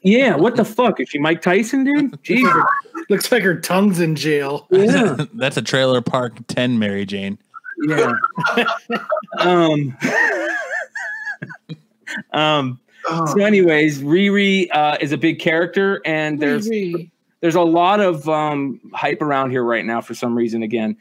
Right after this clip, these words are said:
Speaker 1: So this used to be about a twenty to twenty-five dollar book. It kinda crept down to a twenty to twenty-five dollar book and stayed there for a good long time. But, uh, now it's spiking, and it's, uh, fifty dollars, about fifty dollars for a raw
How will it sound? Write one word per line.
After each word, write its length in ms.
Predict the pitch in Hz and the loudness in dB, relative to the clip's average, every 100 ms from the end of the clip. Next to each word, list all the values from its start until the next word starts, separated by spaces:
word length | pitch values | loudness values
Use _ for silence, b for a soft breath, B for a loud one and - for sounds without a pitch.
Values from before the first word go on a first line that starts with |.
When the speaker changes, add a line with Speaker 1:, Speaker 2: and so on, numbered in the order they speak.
| B B - | B B -4
Speaker 1:
So 160 | 151 | 0
this 220 | 151 165 | 2 2
used 200 | 185 214 214 | 2 2 2
to 60 | |
be 320 | 165 180 175 175 | 0 2 2 2
about 340 | 147 143 151 | 2 2 0
a 40 | |
twenty 300 | 131 156 160 | -2 -2 0
to 100 | 147 | -2
twenty-five 460 | 127 151 147 147 139 | -2 -4 0 0 2
dollar 220 | 139 135 | 2 0
book. 260 | 117 131 127 | 0 -2 -2
It 140 | 120 | -4
kinda 180 | 139 127 | -4 -4
crept 320 | - 135 117 | -2 -2 0
down 220 | 123 127 | -2 -2
to 100 | 131 | -2
a 60 | 113 | -4
twenty 360 | - 127 123 117 | -6 -4 -2 -2
to 60 | |
twenty-five 400 | - 123 123 123 | -4 -4 -2 -2
dollar 240 | 120 123 117 | 0 -2 -2
book 240 | 123 120 | -2 -2
and 100 | 123 | -4
stayed 360 | - 123 120 117 | -4 -2 -2 0
there 180 | 120 | -2
for 260 | 113 113 110 b b b b - | -2 -4 -4 b b b b -12
a 60 | |
good 240 | 113 143 139 | -2 0 2
long 260 | 131 131 | 2 0
time. 420 | 123 127 127 143 151 b b b | 0 0 0 -2 -6 b b b
But, 280 | 147 135 139 | -2 -2 2
uh, 180 | 147 135 | 2 4
now 380 | 143 147 151 151 | 2 2 2 2
it's 260 | 120 - - | 0 -6 -10
spiking, 600 | - 156 156 180 170 160 | -2 0 2 0 0 0
and 100 | 131 | -2
it's, 140 | 123 | -2
uh, 80 | 131 | -2
fifty 300 | - 151 147 | -2 -4 0
dollars, 420 | 135 139 151 151 | 2 2 2 -2
about 260 | - 139 - | 0 -2 0
fifty 200 | 147 143 | -4 0
dollars 320 | 139 139 139 | 2 2 0
for 240 | - 127 | -4 -2
a 40 | 120 | 0
raw 520 | 120 123 131 139 | 2 2 2 0